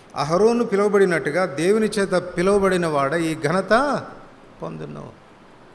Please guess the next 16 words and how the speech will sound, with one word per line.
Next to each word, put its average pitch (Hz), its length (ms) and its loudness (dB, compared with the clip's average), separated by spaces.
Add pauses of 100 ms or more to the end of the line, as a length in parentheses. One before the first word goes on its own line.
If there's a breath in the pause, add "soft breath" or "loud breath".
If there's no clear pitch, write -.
(140)
So, 233 80 -6
ఒక 240 120 -6
క్రమం 240 440 -6
ఉంది, 175 240 -8
ఒక - 180 -8
పద్ధతి 208 420 -6
ఉంది. 147 220 -8 (680 loud breath)
యాజక 196 280 0
ధర్మంలోనికి 208 680 -2
రావడానికి 135 400 -2 (420)
ఊరికే 220 220 0
ఒక 202 240 0
కోడే 208 420 0
పదమూడు 190 400 -2
పొట్టేళ్ళు 190 420 -2
పట్టుకొచ్చేస్తే 190 800 -4